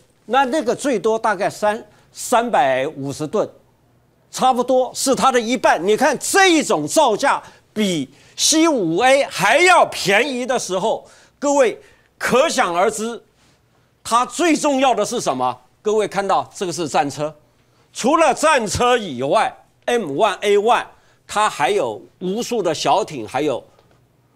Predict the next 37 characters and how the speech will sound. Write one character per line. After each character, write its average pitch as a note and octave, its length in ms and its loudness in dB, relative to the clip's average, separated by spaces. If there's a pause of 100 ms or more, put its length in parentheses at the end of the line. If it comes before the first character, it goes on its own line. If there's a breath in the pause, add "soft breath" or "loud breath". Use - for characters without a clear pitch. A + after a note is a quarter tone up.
(100)
无 F#3+ 200 -4
人 D#3 220 0
飞 F#3 180 0
行 D3+ 260 -4 (260)
器， - 340 -6 (440 soft breath)
可 G3+ 140 0
以 A3+ 180 -4
举， E3 400 -6
举 A#3+ 240 -6
起 E3 200 -8
九 D#3+ 200 -2
点 G3+ 220 0
九 A#2+ 240 -4 (140)
公 G3 240 0
吨 F#3+ 180 2
的 C#3 180 0 (220 loud breath)
货 A#3+ 240 2
物。 F3+ 300 -4
我 E3+ 200 2
们 G#3+ 200 -4
可 A3 120 -2
以 G#3 160 -4
看 G3 240 -4
得 C#3 80 -4
出 E3+ 180 -2
来， A#2 200 -4 (460 loud breath)
二 D#4+ 260 4
十 B3+ 160 -6
一 C4+ 160 -2
世 C#4 200 -6
纪 A3+ 320 -6
有 B3 180 4
海 G#3+ 160 0
向 B3+ 200 0
陆 B3 140 -2
作 C#4+ 160 4
战 C#4+ 240 2